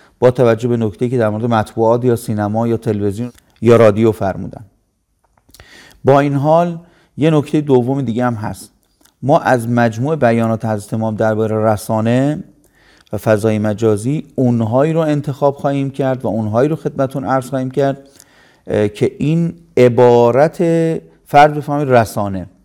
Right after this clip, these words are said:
صدا و سیما، مطبوعات،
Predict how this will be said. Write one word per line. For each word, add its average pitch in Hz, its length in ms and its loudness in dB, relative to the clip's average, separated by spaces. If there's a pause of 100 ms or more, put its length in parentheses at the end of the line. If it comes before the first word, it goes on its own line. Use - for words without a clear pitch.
(320)
صدا 117 400 2
و 107 120 2
سیما، 101 500 -6 (380)
مطبوعات، 117 1080 0